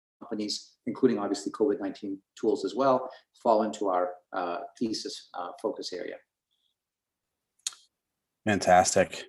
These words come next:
Speaker 2: Um, and you started your career off as a lawyer, banker, and then explored really both sides of entrepreneurship as an early stage, um, operator and founder before switching over to V C.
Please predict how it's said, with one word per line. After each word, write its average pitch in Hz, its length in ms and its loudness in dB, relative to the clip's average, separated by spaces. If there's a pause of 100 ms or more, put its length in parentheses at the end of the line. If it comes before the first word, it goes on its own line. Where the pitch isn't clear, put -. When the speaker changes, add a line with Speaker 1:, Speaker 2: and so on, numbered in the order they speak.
(240)
Speaker 2:
Um, 92 540 6
and 127 180 12
you 135 60 12
started 214 340 6
your 147 140 8
career 123 580 10
off 110 240 12
as 95 380 4
a 104 80 2
lawyer, 131 560 12
banker, 120 640 8
and 98 140 0
then 101 80 6
explored 117 640 8 (240)
really 151 140 12
both 131 260 10
sides 113 260 10
of 101 60 0
entrepreneurship 107 720 4
as 98 160 6
an - 120 -2
early 104 160 6
stage, 101 520 8 (540)
um, 90 560 10 (400)
operator 131 540 12
and 98 160 2
founder 113 460 10
before 107 420 2
switching 110 440 4
over 101 200 8
to 98 180 4
V 95 160 2
C. 95 480 4